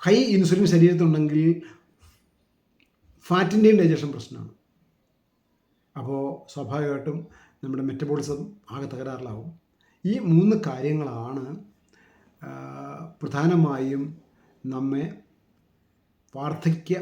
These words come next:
ഇതിലെ, ഇതിൻ്റെ ഡിഫക്റ്റുകളാണ് നമ്മളെ വൃദ്ധരാക്കുന്നതും ഏർലി ഡെത്തിന്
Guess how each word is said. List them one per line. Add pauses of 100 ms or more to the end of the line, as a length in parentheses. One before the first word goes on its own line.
ഇതിലെ, (400)
ഇതിൻ്റെ (160)
ഡിഫക്റ്റുകളാണ് (500)
നമ്മളെ (160)
വൃദ്ധരാക്കുന്നതും (480)
ഏർലി (100)
ഡെത്തിന്